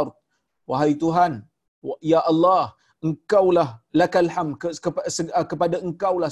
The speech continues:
segala pujian. "Rabbus sama-, anta rabbus samawati wal ard." Engkaulah Tuhan yang, yang apa, yang menguasai langit dan bumi. "Lakal hamd, anta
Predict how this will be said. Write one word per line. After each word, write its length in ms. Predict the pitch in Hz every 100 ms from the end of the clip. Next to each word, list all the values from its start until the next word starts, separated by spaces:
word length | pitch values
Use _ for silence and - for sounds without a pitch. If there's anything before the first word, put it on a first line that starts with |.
| -
segala 280 | 160 170 165 170
pujian. 360 | 170 180 156 120 170
"Rabbus 320 | 170 170 160 180
sama-, 280 | 170 180 - 190
anta 240 | 196 185 185
rabbus 300 | 180 180 170
samawati 560 | 180 175 190 190 170 180 175
wal 140 | 170 190
ard." 100 | 151 - _ _ -
Engkaulah 360 | 160 190 180 165 165
Tuhan 320 | 175 165 175 147 160
yang, 120 | 170 160 _ _ - 165
yang 120 | 175 170
apa, 140 | 165 185
yang 100 | 180 170
menguasai 580 | 170 175 - 190 196 165 160
langit 280 | 190 185 -
dan 100 | 165 147
bumi. 280 | 170 214 165 101 _ _ _ - 151
"Lakal 320 | 165 190 180
hamd, 280 | 175 214 165 - 196
anta 240 | 202 180